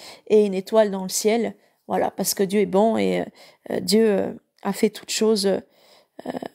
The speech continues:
il a fait des choses individuelles pour chacun, mais il a fait des choses communes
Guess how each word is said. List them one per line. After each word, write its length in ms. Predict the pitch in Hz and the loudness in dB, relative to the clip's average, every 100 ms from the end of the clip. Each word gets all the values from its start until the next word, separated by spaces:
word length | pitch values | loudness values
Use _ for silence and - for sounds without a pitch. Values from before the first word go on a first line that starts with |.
| _ _ _ _ _ - | _ _ _ _ _ 4
il 100 | 233 | 4
a 40 | |
fait 120 | 240 | 4
des 100 | 302 | 0
choses 220 | 240 285 247 | -2 0 0
individuelles 500 | 208 220 220 247 247 | -2 -4 0 0 0
pour 160 | 220 | -4
chacun, 420 | - 202 - 254 - - - - - | -4 -4 -2 -6 -8 -20 -20 -18 -2
mais 80 | 214 | 2
il 80 | 220 | 2
a 60 | |
fait 160 | 220 285 | 2 0
des 100 | 233 | -2
choses 300 | - 262 - | -2 -2 -2
communes 520 | - 240 247 294 254 | 0 0 0 -2 -4